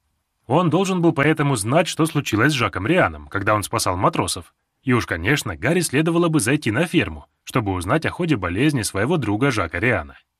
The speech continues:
Если Гарри, тем не менее, не зашел, то значит, он не мог зайти. Жак Риан скорее стал бы отрицать существование огненных фей, чем поверил бы в то, что Гарри отнесся равнодушно к его болезни. Итак, через два дня после катастрофы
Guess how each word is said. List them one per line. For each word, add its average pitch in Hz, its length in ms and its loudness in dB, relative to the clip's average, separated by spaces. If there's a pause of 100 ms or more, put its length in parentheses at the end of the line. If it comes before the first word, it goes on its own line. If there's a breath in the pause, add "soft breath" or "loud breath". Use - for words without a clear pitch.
(600)
Если 120 460 -2
Гарри, 117 320 0
тем 147 200 0
не 135 60 0
менее, 120 360 0
не 98 120 -4
зашел, 92 500 -2 (260)
то 135 180 2
значит, 160 400 -2
он 165 160 4
не 190 80 2
мог 101 280 0
зайти. 131 460 -2 (880)
Жак 107 240 0
Риан 107 300 2
скорее 156 380 0
стал 175 240 0
бы 151 120 2
отрицать 156 400 0
существование 160 720 0
огненных 120 420 0
фей, 87 360 -4 (160)
чем 110 240 0
поверил 104 360 2
бы 78 120 -8
в - 80 -16
то, 160 180 2
что - 160 -6
Гарри 98 300 0
отнесся 135 460 0
равнодушно 147 580 -2
к - 40 -18
его 85 220 0
болезни. 80 540 -2 (840)
Итак, 107 540 -2
через 170 280 2
два 110 180 0
дня 95 240 0
после 127 280 -2
катастрофы 120 720 -2